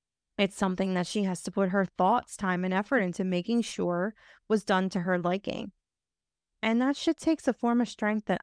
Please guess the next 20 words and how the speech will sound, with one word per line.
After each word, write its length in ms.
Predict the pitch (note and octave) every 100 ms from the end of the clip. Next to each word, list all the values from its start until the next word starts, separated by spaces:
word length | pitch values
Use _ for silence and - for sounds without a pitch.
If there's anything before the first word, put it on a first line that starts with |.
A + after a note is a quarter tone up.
| -
I 140 | A3+ F#4+
don't 200 | G4+ F4
even 240 | D4 C#4+
think 220 | A#3+ A#3+
I 160 | G3+ B3
have 360 | G#3 F3 A3+
<laughs> 40 | -
right 200 | A3 -
now. 380 | - E3+ - - - - - _ _
You 140 | A#3 A3+
know, 360 | G#3+ A#3 C#4+ -
I 360 | A3+ A#3+ C4 B3
still 340 | - B3+ B3+
think 240 | B3 A3+
about 300 | A3 F#3+ F#3+
that 120 | G3 A3+
and 100 | G#3
I'm 120 | G3+
like, 220 | F#3+ F#3
"Mm, 480 | G3+ A3+ F#3+ F3+